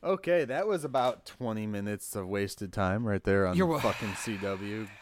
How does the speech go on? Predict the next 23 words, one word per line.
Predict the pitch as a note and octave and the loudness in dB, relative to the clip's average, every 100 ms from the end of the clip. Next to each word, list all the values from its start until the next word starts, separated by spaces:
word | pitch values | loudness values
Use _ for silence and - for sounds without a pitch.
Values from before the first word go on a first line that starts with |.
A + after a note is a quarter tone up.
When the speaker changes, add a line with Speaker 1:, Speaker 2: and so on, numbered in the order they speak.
| - - | -12 -6
Speaker 1:
Batwoman. | G#2+ C#3 C#3 | -2 0 2
Speaker 2:
welcome. | B2+ C3+ B2+ B2+ - - _ - | 4 2 -2 -4 -14 -20 _ -6
You're | C3 A#2+ | -2 0
welcome. | A2 A2 A#2 A#2 G#2+ - - _ - - | -2 -2 -6 -8 -10 -18 -20 _ -20 -10
Speaker 1:
Ugh. | D3+ D#3+ D#3+ D#3 D3+ C#3+ - - - - - | -2 2 4 4 2 0 -4 -6 -8 -8 8
Speaker 2:
Look, | A#3+ - E3+ | 10 10 6
man, | G#3+ G#3+ G#3 | 6 6 4
I | E3 | 4
talk | G3 B3 B3+ | 8 8 8
about | A3 A3 | 4 4
the | F#3 | 2
things | G3+ G#3 F3 | -2 0 0
I | |
talk | E3 G3 F#3+ | 2 4 4
about | D#3 D3 C#3 - | 2 2 2 0
when | C3+ C#3+ | -2 0
I | C3 | -2
talk | C#3 A#2+ G#2+ | 0 -2 -2
about | F2 E2 | -10 -12
'em. | D2 - _ _ _ _ _ _ _ - - | -16 -20 _ _ _ _ _ _ _ -20 -4
Nailed | B2 B2+ A2+ | 2 4 2
it. | G#2+ | 0
Speaker 1:
Jeez. | G2 | -4